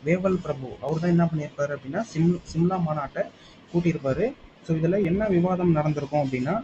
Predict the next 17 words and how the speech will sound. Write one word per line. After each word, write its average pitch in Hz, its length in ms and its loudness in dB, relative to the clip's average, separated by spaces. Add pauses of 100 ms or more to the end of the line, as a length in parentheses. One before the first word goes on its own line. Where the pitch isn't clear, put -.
(380)
முஸ்லீம் 220 400 0 (100)
லீக்ல 160 300 2
வந்து 151 180 0 (180)
முஸ்லீம் 202 420 -2
உறுப்பினர்கள் 170 580 -4
மட்டுமே 170 360 -2
இடம்பெற 156 320 -4 (100)
வேண்டும், 147 280 -6 (460)
அதே 180 220 0
மாதிரி 175 180 0 (220)
ஹிந்து 208 280 2 (120)
உறுப்பினர்கள் 170 560 -4 (600)
காங்கிரஸ்ல 180 560 2
இருக்கணும் 160 320 0
அப்படின்னு 143 260 -6
சொல்லிட்டு 135 300 -4 (220)
முகமது 185 360 2